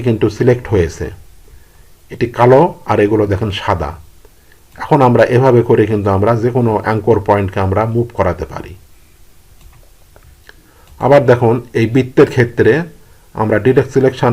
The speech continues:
টুল দ্বারা এ-, এভাবে সিলেকশন করলাম, করার পরে কিন্তু আমরা এভাবে করে কিন্তু মুভ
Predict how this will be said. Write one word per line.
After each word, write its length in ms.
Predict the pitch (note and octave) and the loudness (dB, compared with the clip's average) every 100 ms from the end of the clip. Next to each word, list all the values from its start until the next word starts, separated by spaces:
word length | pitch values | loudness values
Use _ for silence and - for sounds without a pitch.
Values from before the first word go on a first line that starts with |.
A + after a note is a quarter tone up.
| A#2+ | 0
টুল 140 | A#2+ A2 | 2 4
দ্বারা 160 | G#2 G2 A#2 | 2 2 0
এ-, 120 | A#2 B2 | -2 -2
এভাবে 260 | A#2 A2 G#2 | -2 -2 -2
সিলেকশন 380 | A#2 A2+ - A2 F#2+ | -2 -4 -2 -4 -2
করলাম, 320 | G2 G2 F#2 A2 - - - - _ _ _ - - _ _ _ - | 0 0 -2 -6 -12 -20 -20 -20 _ _ _ -20 -20 _ _ _ 0
করার 260 | A#2+ B2 A#2+ | 4 4 4
পরে 160 | A#2+ B2 | 4 2
কিন্তু 160 | B2 A#2 A2 | 0 0 0
আমরা 140 | G#2+ G#2+ | 2 0
এভাবে 260 | A2+ A#2 G#2+ G2 | 0 0 0 0
করে 120 | G2+ G#2+ | 0 0
কিন্তু 160 | G2+ A2 | -4 -2
মুভ 120 | A#2+ | -2